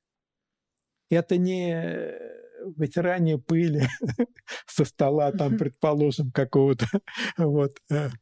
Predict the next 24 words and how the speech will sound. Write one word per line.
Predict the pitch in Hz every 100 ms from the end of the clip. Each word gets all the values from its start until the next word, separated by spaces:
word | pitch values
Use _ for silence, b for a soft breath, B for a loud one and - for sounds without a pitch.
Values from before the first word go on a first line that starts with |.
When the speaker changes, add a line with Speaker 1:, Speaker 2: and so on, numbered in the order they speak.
| _
Speaker 1:
прибора | - 151 131 139 151 143 131 - _
или | 151 143
еще | 135 - 151
чего-то. | - 156 143 139 190
Нет. | 226 277 120 - _ _ _ _ - -
Реальные | 147 165 170 156
вещи. | 143 113 - - _ _ -
И | 156
эти | 170 202
реальные | 185 170 170 165 165
вещи | 170 202 - 160
доступны | 135 151 - 196 - 151 143 - - -
стали | - - 185 202 143 120 _ _
последние | 156 - 214 165 180
годы | 156 196 147
за | 131 151
счет | - 151 -
того, | 156 165 196
что, | - - 147 139 b b b b b _
э, | 151 139 139
микроэлектроника, | 139 185 - 170 170 - - 190 180 131 - 117 - _ _
микромеханика, | 160 160 - 165 160 - 180 165 127 - - _ _ _
они | 156 151
достигли | 139 143 - 185 160 143 120